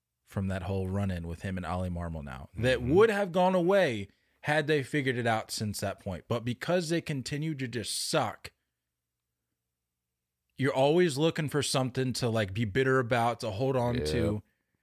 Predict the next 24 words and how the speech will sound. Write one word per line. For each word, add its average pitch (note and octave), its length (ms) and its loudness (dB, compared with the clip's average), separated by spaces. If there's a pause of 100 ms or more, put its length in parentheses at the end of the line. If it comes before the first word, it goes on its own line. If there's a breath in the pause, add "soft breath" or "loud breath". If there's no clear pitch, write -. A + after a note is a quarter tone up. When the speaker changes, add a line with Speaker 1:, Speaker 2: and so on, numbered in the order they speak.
(320)
Speaker 1:
because B2 260 0
there's A#2 140 0
nothing C3 260 0
else A#2 160 2
to G#2 80 -2
do. A2+ 120 0
You F2+ 160 -2
can't A#2 300 -2
latch A2+ 260 0
onto A2+ 160 0
the F#2+ 80 -8
fact A2+ 200 -4
that A2 120 -4
your G#2 80 -4
team B2+ 320 -2
is F#2+ 280 -4 (280)
successful G2+ 640 -4
because A2 320 -2
they're G#2 120 -2
not. G#2 360 2
Speaker 2:
Yep, D#2 340 -4 (180)
yep, D#2 160 -6 (120)
yep, E2 140 -6 (120)
yep. E2 160 -4